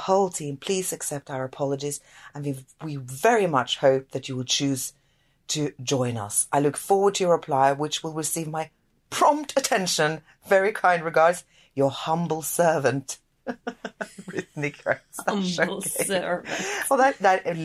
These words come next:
Speaker 1: lang e-post mellom den introen jeg leste og slutten.
Speaker 2: Ja.
Speaker 1: Altså,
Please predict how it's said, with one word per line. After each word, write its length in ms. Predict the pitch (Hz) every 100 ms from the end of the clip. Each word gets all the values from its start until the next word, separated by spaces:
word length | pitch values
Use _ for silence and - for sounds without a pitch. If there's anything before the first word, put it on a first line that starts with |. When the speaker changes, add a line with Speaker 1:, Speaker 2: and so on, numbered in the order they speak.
| 151
Speaker 1:
lang 880 | 143 143 165 180 196 196 190 180 156
e-post 400 | 120 120 143 143 143
mellom 320 | 127 123 135
den 120 | 135
introen 380 | 127 117 - 113
jeg 80 | 123
leste 300 | 123 - -
og 100 | 110 110
slutten. 460 | 101 - 127 139 - 139
Speaker 2:
Ja. 220 | 139 - - _
Speaker 1:
Altså, 380 | 143 131 - 143